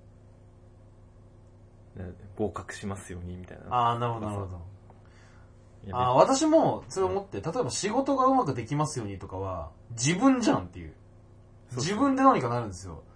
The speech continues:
Speaker 1: はい。
Speaker 2: で、それをいろいろ考えたんですよ、僕。
Speaker 1: はい。
Speaker 2: 自分じゃダメなことなんだろうって考えた結果、
Speaker 1: はい。
Speaker 2: パズドラの運です。
Speaker 1: <laughs>
Speaker 2: ドロップ。
Speaker 1: ああ。
Speaker 2: あ、パズドラ&ドラゴンってここ、パズルが落ちてくるんですね。ぷよぷよとかテトリスみたいに。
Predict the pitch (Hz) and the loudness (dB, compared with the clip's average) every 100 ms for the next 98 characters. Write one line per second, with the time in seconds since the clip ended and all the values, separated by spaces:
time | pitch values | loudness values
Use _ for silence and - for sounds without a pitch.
0 | - 92 - - 160 262 277 285 320 - | -16 -16 -14 -8 0 2 4 4 2 2
1 | 302 277 151 117 117 - - - - - | 4 4 2 0 -6 -6 -14 -20 -20 -12
2 | 120 87 123 139 277 311 330 311 277 185 | -8 -6 -4 0 2 4 4 6 4 4
3 | 220 262 160 127 135 220 147 107 98 - | 4 4 4 2 4 4 4 0 -4 -8
4 | 123 127 98 - - 101 76 - 98 - | -6 -6 -6 -10 -10 -8 -8 -6 -6 -4
5 | - 175 208 240 214 165 175 90 - - | 0 0 8 8 8 2 -2 -6 -12 -10
6 | 104 - 98 - 120 - - 104 - 131 | -8 -6 -8 -8 -8 -10 -10 -12 -8 4
7 | 240 262 - - 107 - - 101 92 80 | 8 8 6 0 -6 -6 -8 -6 -4 2
8 | 143 160 226 226 233 233 226 214 214 220 | 6 8 6 6 4 6 4 2 4 4
9 | 190 120 - 107 107 - - - - - | 4 2 -4 -10 -10 -14 -18 -20 -20 -4
10 | - 285 - 135 135 117 110 110 123 139 | 4 6 6 4 2 -4 -6 -6 -2 2
11 | 139 139 131 127 120 120 - 98 101 92 | 2 2 -2 -2 -4 -6 -8 -8 -10 -12
12 | 80 | -14